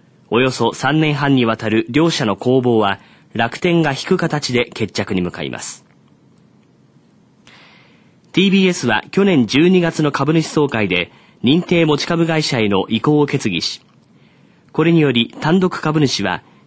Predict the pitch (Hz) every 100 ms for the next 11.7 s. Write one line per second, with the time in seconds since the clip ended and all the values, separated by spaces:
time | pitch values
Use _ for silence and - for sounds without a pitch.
0 | _ 151 165 165 156 143 117 104 - -
1 | 180 190 151 123 - 147 185 175 170 175
2 | 165 135 110 - 123 135 127 127 139 -
3 | 101 85 - 123 151 143 135 131 - 85
4 | - - - 52 - _ _ _ _ _
5 | _ _ _ _ _ _ _ _ _ _
6 | _ _ _ _ _ _ _ _ _ 120
7 | 123 - 143 120 117 - 160 165 151 135
8 | 127 120 123 - 175 170 151 143 139 123
9 | 113 113 110 101 - - - _ _ _
10 | _ - - 156 196 190 175 185 165 135
11 | 107 117 147 131 98 92